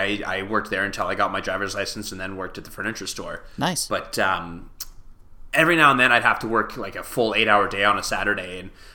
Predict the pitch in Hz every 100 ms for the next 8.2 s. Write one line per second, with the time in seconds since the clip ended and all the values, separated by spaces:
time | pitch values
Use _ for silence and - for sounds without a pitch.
0 | - 196 190 170 143 131 117 101 120 113
1 | 113 - 117 113 120 104 104 110 - 117
2 | - - 135 120 110 104 95 98 - 87
3 | 90 101 95 92 101 90 87 87 - 151
4 | 156 107 98 92 92 - 90 - 90 123
5 | 139 135 131 127 147 147 135 117 - 127
6 | 127 113 107 101 107 98 - - - 123
7 | 117 107 107 123 127 113 113 113 120 139
8 | 139